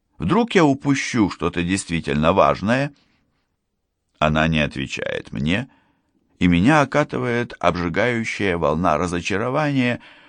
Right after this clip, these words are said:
что мы ходим вокруг да около и каким-то образом продолжаем все время возвращаться к тому, с чего начали. Моя спина сутулится, а руки, обмякшие как желе, безжизненно свисают по сторонам.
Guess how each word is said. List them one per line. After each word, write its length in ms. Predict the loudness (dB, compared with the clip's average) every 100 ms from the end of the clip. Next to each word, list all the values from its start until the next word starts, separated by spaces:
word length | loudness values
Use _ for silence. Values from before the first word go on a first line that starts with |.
| _
что 180 | 2 4
мы 140 | 4
ходим 360 | 2 0 2 2
вокруг 360 | 2 2 -2
да 120 | 0 2
около 580 | 2 2 2 4 2 0 -10
и 80 | -8
каким-то 460 | -6 -2 -2 0 0
образом 440 | 0 0 -2 -2
продолжаем 680 | 0 2 0 0 -2 -2 -4
все 140 | -4
время 340 | -2 0 -2 2
возвращаться 720 | 2 4 2 4 0 0 -6
к 60 | 0
тому, 340 | 2 2 0
с 80 | -4
чего 320 | -4 0 0
начали. 520 | 0 -2 -4 -6 -8 -14 _ _ _ _ _ _ _ _ 0
Моя 400 | 4 6 6 4
спина 440 | 0 -2 0 0
сутулится, 800 | -2 -12 -6 -4 -4 -6 -6 -6 -8 _ _ _ _ _
а 140 | 2
руки, 300 | 4 2 2
обмякшие 720 | 2 2 2 0 0 -2 -2 0
как 240 | -2 -4
желе, 520 | -4 -4 -2 -2 -2 -6 _ _ _ _
безжизненно 760 | -2 0 0 0 -2 -2 0 -2
свисают 540 | -2 -4 0 0 0
по 100 | -4
сторонам. 640 | -10 -4 -2 -2 -4 -8